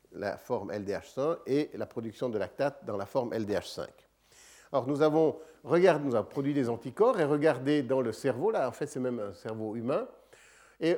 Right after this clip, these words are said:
euh, et on a fait toutes sortes d'études aussi par, euh, <clears throat> autoradiographie, euh, euh, hybridation in situ, et cetera. Le résultat, c'est que les neurones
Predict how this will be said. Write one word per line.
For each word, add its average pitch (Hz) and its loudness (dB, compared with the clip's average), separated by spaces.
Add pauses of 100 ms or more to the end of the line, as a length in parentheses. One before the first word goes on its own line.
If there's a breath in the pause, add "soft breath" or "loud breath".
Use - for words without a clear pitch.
(120)
euh, 123 4
et 117 -2
on 131 -2
a 143 -2
fait - -8
toutes - -8
sortes 113 0
d'études 123 -2
aussi 123 -4
par, 110 2
euh, 90 2 (120)
<clears throat> 92 -2 (1120)
autoradiographie, 113 2
euh, 98 0 (160)
euh, 87 -8 (140)
hybridation 113 -6
in 110 -6
situ, 127 -8
et 107 -2
cetera. 123 -6 (580 loud breath)
Le 147 8
résultat, 202 4
c'est 185 4
que 175 4
les 147 6
neurones 180 8